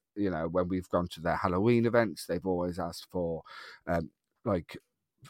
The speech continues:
like, hard feedback to say, "What could we do better? What should we do differently? What did you like? What you didn't like?" Um, and honesty is, you know, I'm, I'm not going to absolutely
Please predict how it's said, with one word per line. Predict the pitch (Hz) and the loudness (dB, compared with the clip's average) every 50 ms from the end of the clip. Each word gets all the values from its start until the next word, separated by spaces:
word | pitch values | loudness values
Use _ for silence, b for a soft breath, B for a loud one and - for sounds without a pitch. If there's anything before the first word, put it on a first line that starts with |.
| - - - - _ - | -2 -2 -2 -2 _ 2
like, | 113 101 98 - | 4 4 4 4
hard | - - - 113 107 101 98 92 - - - | 2 6 12 12 12 12 12 10 6 2 6
feedback | - 143 135 120 - 104 82 - - - - - - | 8 10 10 10 8 6 4 4 2 -6 -20 -16 -6
to | - - 98 90 - _ _ | 2 4 4 4 4 _ _
say, | - - - 101 95 90 | -6 2 6 6 6 6
"What | 82 76 87 101 - - - | 4 4 4 4 4 2 -2
could | - 107 - - | -2 -2 0 0
we | 92 90 | 0 2
do | 98 95 90 | 4 2 4
better? | 87 - 117 - 117 110 | 6 4 4 4 6 4
What | 101 92 - - | 4 4 2 0
should | - 87 82 | -2 -2 -2
we | 85 78 | -2 -2
do | 82 82 | -2 -2
differently? | 82 - 110 - - 107 107 | 0 -2 -2 -2 0 0 0
What | 98 - 73 | 0 0 -4
did | - - | -8 -4
you | 85 90 | 0 4
like? | 101 107 92 | 4 4 4
What | 71 - 69 | 2 -2 -6
you | 82 | -2
didn't | - 110 107 95 | 0 0 2 2
like?" | 104 104 92 - - - B B B B B B B | 2 0 0 -2 -6 -18 B B B B B B B
Um, | B 113 113 113 110 _ _ _ _ _ _ _ _ _ _ _ _ _ - | B 8 8 8 6 _ _ _ _ _ _ _ _ _ _ _ _ _ 2
and | - 113 - | 4 8 10
honesty | - 139 131 123 - - 110 107 107 104 | 12 12 12 10 6 6 6 6 8 8
is, | 107 98 - - | 6 4 2 0
you | 123 107 | 0 2
know, | 85 80 98 92 | 4 4 6 6
I'm, | 95 98 - - | 4 4 2 2
I'm | 90 98 | 2 4
not | 101 101 82 - | 4 2 2 2
going | - 95 95 92 87 | 2 2 2 2 2
to | - - - | 0 0 2
absolutely | 92 - - - - - 92 95 92 62 78 87 85 85 - | 2 2 2 0 -4 0 2 2 2 2 2 0 0 0 -2